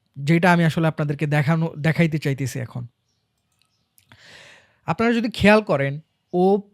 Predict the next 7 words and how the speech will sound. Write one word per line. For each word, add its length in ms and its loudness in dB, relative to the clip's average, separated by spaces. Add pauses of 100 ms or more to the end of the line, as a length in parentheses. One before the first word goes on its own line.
(220)
আমার 340 4
ইংলিশ 520 0 (1300)
মানে 340 -6 (1000)
উত্তরে 520 2 (160)
বাংলায় 480 2
উত্তর 180 -4
দিছে। 380 -8